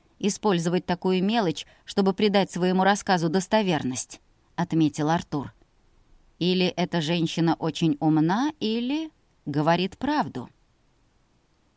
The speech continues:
Эти трое в масках одновременно что-то кричали, но у меня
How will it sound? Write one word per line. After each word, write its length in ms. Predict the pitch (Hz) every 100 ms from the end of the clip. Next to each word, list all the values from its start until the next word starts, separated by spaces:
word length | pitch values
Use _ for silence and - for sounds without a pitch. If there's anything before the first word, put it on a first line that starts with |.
| _
Эти 240 | 175 190 202
трое 320 | 190 214 175
в 80 | 165
масках 600 | 180 233 226 - 107 - - - -
одновременно 800 | 185 165 190 170 240 262 254 254
что-то 360 | - 214 240
кричали, 600 | 240 240 - 170 117 120 - - -
но 160 | 208 214
у 40 |
меня 360 | 220 214 240